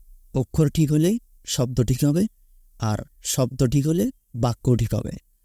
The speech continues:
আর কয়েকটি বাক্য যখন আপনি সাজিয়ে গুছিয়ে লিখবেন, লেখাটা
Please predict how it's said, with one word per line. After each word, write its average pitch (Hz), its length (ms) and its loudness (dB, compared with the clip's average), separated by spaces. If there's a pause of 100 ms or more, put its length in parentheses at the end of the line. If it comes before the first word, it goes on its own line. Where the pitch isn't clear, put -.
(120)
আর 110 160 -2
কয়েকটি 123 340 0
বাক্য 113 340 -2
যখন 120 240 -2
আপনি 131 200 -2
সাজিয়ে 113 360 0
গুছিয়ে 117 300 0
লিখবেন, 135 320 0 (1040)
লেখাটা 117 400 0